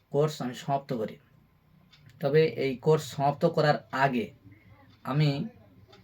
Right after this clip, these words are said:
এই সম্পর্কে আমার কোনো ধারণাই ছিল না। কিন্তু ইতি-, ইতিপূর্বে আমার এক ওস্তাদ ছিলেন, তিনি শুধুমাত্র লেখালেখির এজাজত দিয়েছিলেন,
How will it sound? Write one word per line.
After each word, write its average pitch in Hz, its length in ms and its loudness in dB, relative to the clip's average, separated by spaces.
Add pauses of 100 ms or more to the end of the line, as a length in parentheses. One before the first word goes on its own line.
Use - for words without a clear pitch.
(260)
এই 147 100 2
সম্পর্কে 160 520 0
আমার 147 140 0
কোনো 151 180 -2
ধারণাই 143 420 0
ছিল 127 260 -4
না। 107 140 -10 (960)
কিন্তু 143 160 -2
ইতি-, 147 320 -2
ইতিপূর্বে 160 420 2
আমার 143 240 4
এক 143 160 -6 (240)
ওস্তাদ 139 280 0
ছিলেন, 127 360 0 (600)
তিনি 151 120 0
শুধুমাত্র 160 540 -2
লেখালেখির 151 480 0
এজাজত 147 320 2
দিয়েছিলেন, 123 440 -2